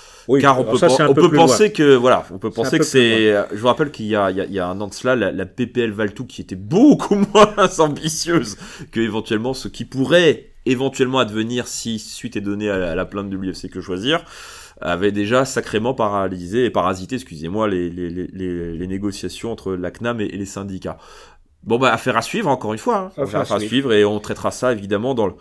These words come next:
Speaker 2: le prochain numéro d'Espace Européen. Nous reviendrons sur le contenu de cette négociation et sur un certain nombre de sujets qui un petit peu irritent les uns et les autres, hein. La consultation prévention, la campagne, euh, de lutte contre la, la, la surprescription digi par l'assurance maladie, ben voilà, tout cela sera traité dans le prochain numéro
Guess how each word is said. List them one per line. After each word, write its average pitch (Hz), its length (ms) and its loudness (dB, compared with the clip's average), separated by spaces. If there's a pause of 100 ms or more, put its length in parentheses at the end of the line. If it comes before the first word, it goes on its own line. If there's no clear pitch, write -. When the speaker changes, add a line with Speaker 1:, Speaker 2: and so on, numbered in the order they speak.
(160)
Speaker 2:
le 101 80 -8
prochain 131 340 -4
numéro 120 320 -2
d'Espace 110 380 -6
Européen. 107 240 -2
Nous 127 100 -2
reviendrons 127 460 -2 (340)
sur - 360 -4
le 120 80 2
contenu 139 320 -4
de 131 60 -10
cette 113 180 -10
négociation 107 680 -6
et 135 120 0
sur 165 240 -4
un - 20 0
certain 147 140 -6
nombre 151 160 -6
de 139 40 -10
sujets 160 360 -2 (560)
qui 143 320 -4
un 123 60 0
petit 107 160 -14
peu 127 140 -4
irritent 120 280 -4
les 95 180 -4
uns 117 60 -4
et 110 60 -2
les 92 180 -4
autres, 95 320 -6
hein. 80 260 -14
La 71 60 -20
consultation 92 560 -14
prévention, 104 800 -10
la 98 100 -4
campagne, 104 460 -6
euh, 92 320 -4
de 87 120 -10
lutte 101 380 -8
contre 87 380 -14
la, 85 160 -8
la, 82 280 -8
la - 120 -14
surprescription - 680 -8
digi 113 380 -8
par 104 160 -6
l'assurance 95 460 -10
maladie, 92 260 -6
ben 110 120 -8
voilà, 82 280 -8 (240)
tout - 100 -14
cela 110 220 -6
sera 110 140 -12
traité - 240 -10
dans 113 60 -6
le 104 60 -8
prochain - 280 -14
numéro 110 400 -6